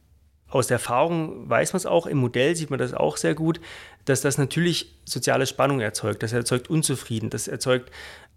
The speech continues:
warum haben die, haben die mehr als ich oder warum sind das ein-, oder warum ha-, bekomme ich immer weniger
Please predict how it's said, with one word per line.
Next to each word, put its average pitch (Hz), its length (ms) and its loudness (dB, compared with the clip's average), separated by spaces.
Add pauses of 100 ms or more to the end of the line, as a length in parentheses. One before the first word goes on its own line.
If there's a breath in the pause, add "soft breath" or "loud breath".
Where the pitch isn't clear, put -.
warum 131 420 0
haben 135 180 4
die, 147 520 0
haben 131 260 0
die 143 160 0
mehr 135 280 4
als 156 200 -2
ich 180 340 -2
oder 131 240 0
warum 135 180 4
sind 131 120 -4
das 139 100 0
ein-, 165 300 0
oder 131 260 0
warum 135 260 4
ha-, 135 60 -2
bekomme 147 400 2
ich - 80 -6
immer 139 160 2
weniger 135 480 2